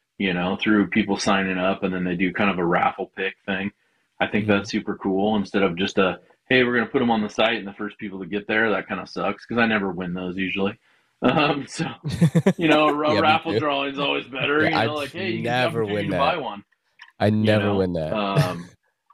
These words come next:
Speaker 1: I did have the opportunity to outbid naf Sergeant at Blade Show West, but
Speaker 2: <laughs> That's amazing,
Speaker 1: I was like,
Speaker 2: dude. <laughs>
Speaker 1: much, much respect for him, you know?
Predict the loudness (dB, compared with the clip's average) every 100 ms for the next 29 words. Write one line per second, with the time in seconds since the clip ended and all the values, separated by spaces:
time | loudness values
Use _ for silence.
0 | -20 _ _ _ _ -16 -10 -10 -12 -18
1 | -18 -20 -20 -20 -16 -2 0 4 4 4
2 | 2 2 -2 -4 -8 -6 -4 -4 -2 -2
3 | -2 -2 -2 2 0 0 -2 -4 -2 -6
4 | -8 -10 -8 -6 -4 0 2 2 2 0
5 | 0 0 2 0 -2 -14 -2 -2 -2 -6
6 | -2 -4 -2 -2 2 2 2 -2 -10 -10
7 | -14 -12 -6 0 0 0 0 0 0 -4
8 | -2 2 2 0 -6 -6 -6 -4 -4 -4
9 | -4 -4 -4 -4 -6